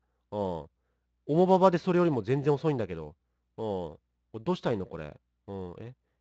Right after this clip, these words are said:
今日も背中硬そうでしたね。もう、いや、もうね、もうそのレベルの話じゃもうないような気がする、なんか。うん。なんかね、もうなんかもはやそのレベルの話じゃないんじゃないかなっていう。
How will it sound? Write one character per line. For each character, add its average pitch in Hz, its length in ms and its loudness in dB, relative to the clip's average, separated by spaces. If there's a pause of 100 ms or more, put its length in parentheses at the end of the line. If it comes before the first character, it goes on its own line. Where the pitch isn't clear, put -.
(140)
今 147 80 -4
日 131 60 -6
も 107 80 -8
背 - 100 -14
中 110 220 -10
硬 120 180 -10
そ 131 140 -8
う 107 40 -8
で 101 100 -4
し - 40 -14
た - 80 -12
ね。 92 120 -8
も 107 160 -4
う、 - 20 -6 (240)
い 110 60 -6
や、 117 100 0
も 107 100 -4
う 104 40 -4
ね、 104 80 -2
も 101 140 -4
う - 40 -8
そ - 120 -12
の 156 120 -2
レ 220 100 -2
ベ 277 120 -4
ル 302 60 -2
の 269 100 -2
話 269 300 -6
じ - 60 0
ゃ 151 40 0
も 120 100 0
う - 20 0
な 127 180 -4
い 294 80 -4
よ 339 100 -4
う - 20 -2
な 170 100 0
気 - 160 -10
が 104 80 -2
す - 140 -14
る、 101 80 -10
な 101 140 -2
ん 95 80 -6
か。 - 220 -8 (640)
う 107 60 -10
ん。 95 1120 -8
な 151 160 -4
ん 190 80 -4
か 117 160 -2
ね、 95 300 -6 (440)
も 131 100 -2
う - 20 0
な 160 80 4
ん - 20 -6
か - 80 -6
も 143 80 -4
は 339 140 -2
や 233 100 -2
そ - 160 -6
の 233 100 0
レ 254 100 -4
ベ 277 100 -4
ル 262 60 -6 (440)
の 226 100 2
話 226 280 -2
じ - 40 0
ゃ 135 40 2
な 147 220 -2
い 311 80 0
ん 294 40 0
じ - 80 0
ゃ 170 40 4
な 135 80 4
い 120 40 0
か 110 100 -4
な 98 120 -2
っ - 20 -20
て - 180 -12
い 95 160 -6
う。 82 80 -14